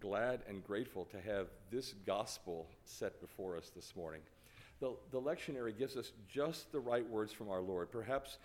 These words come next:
the greatest invitation we could ever receive. "Come to me, all you who are weary and carrying heavy burdens, and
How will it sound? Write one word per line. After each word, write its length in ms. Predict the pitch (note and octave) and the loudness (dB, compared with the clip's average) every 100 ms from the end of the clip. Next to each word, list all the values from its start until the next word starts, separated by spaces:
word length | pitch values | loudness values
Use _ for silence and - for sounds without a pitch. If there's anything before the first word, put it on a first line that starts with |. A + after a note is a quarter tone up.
| - A#2 | -6 -4
the 80 | |
greatest 580 | G#2 G#2 A#2+ F#3+ F3 - | -2 2 4 4 0 -4
invitation 680 | G2+ F2+ F2 G2 F2 - F#2+ A2 | -8 -6 -6 -6 -6 -8 -8 -6
we 100 | A#2 | -4
could 220 | B2+ G2 | -4 -2
ever 240 | A#2+ B2 A2+ | 0 0 0
receive. 520 | G#2+ - C#3 F2+ - - - - - - | -2 -4 -6 -6 -10 -16 -20 -20 -16 -2
"Come 240 | E3+ G#3 G3+ | 2 2 2
to 140 | D#3+ | 0
me, 280 | C3+ G2 D#2+ - - - - - - - - - - | 0 -2 -6 -14 -20 -20 -20 -20 -20 -20 -20 -18 0
all 320 | E3 F#3+ F#3+ | 6 8 8
you 400 | D3+ C#3 D#3 D#3+ | 4 4 4 4
who 160 | C#3+ B2 | 2 4
are 140 | G#2+ | 4
weary 640 | F2+ E2 F#2 C3+ B2 F2+ D2 - - - - - - - - - | 4 0 2 2 4 0 -4 -14 -20 -20 -20 -20 -20 -20 -20 -12
and 120 | G#2+ - | -10 -6
carrying 460 | D#3+ D3 C#3 A2+ - | 0 0 2 -2 -2
heavy 240 | D3+ D#3+ B2 | 0 2 4
burdens, 600 | A2+ G#2+ F#2 D#2 - - - - - - - - - - | 4 4 0 -6 -12 -16 -20 -20 -20 -20 -20 -20 -20 -12
and 180 | A2+ G#2 | -6 -6